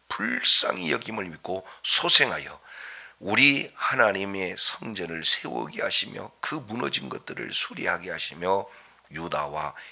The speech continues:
예루살렘에서 우리에게 울타리를 주셨나이다." 지금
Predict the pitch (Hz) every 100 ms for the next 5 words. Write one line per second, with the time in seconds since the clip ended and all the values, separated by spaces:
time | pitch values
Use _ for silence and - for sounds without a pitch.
0 | - 82 98 120 - 113 101 87 76 -
1 | 117 117 - - 90 98 101 80 87 85
2 | - - - 92 135 - - 139 131 110
3 | 113 - - - 104 107 101 101 95 98
4 | 82 76 - - - 82